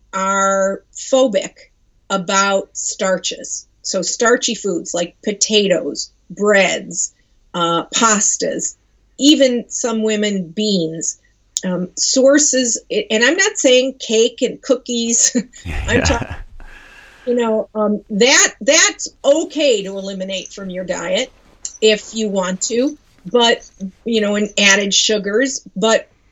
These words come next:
Speaker 1: what you do need as an athlete is the, the fuel for your training. And if you do any kind of high intensity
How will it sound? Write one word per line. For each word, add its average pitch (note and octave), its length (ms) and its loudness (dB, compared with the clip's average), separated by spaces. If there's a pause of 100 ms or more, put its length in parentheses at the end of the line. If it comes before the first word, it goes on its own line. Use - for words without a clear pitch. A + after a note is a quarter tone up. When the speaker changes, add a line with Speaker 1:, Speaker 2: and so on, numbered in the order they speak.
(200)
Speaker 1:
what G#3 440 0
you F#3 280 -6
do E4 320 4
need F3 460 -2
as G3+ 140 -2
an F#3+ 120 0
athlete G3 580 -2 (360)
is - 520 2 (280)
the, F#3+ 460 4
the G3+ 120 -2
fuel B3 460 2
for A3 160 -2
your G3+ 200 -4
training. G#3+ 540 -2
And F3+ 80 -2
if F#3+ 140 -4
you G3 100 -4
do G3 220 -2
any C4+ 240 2
kind C#4 260 2
of C4+ 80 -2
high A3+ 300 0
intensity G#3+ 720 -2